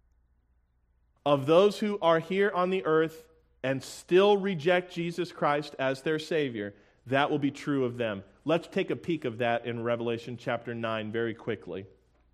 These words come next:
We'll get to this in a moment, but I think it's appropriate to look at it now. Revelation chapter nine.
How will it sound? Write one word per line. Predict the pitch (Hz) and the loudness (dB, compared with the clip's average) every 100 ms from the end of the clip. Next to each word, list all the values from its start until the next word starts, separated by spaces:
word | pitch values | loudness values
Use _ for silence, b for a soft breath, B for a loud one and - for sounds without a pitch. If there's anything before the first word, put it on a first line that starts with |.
| _ _ _ - _ _ b b b b | _ _ _ -20 _ _ b b b b
We'll | 135 147 | 2 4
get | 139 170 175 | 4 0 2
to | 165 | 2
this | 165 170 - | 4 2 2
in | 143 | -2
a | 131 | 0
moment, | 135 180 247 240 226 - - | 4 6 6 2 -2 -8 -2
but | 123 | 0
I | 127 | 0
think | 123 147 | 0 -4
it's | 143 131 | -4 -6
appropriate | 127 147 135 143 - | -2 0 0 -2 -2
to | 131 | -4
look | 120 127 | -2 -2
at | 123 117 | -2 -2
it | 113 - | -4 -6
now. | 117 117 104 - B B B 127 | -4 -4 -4 -8 B B B 0
Revelation | 151 196 175 170 165 165 165 | 4 6 6 4 0 -6 -6
chapter | - 156 160 - 160 160 156 - | 0 2 2 0 0 -2 -6 -10
nine. | 127 139 143 143 151 | -4 0 0 0 -4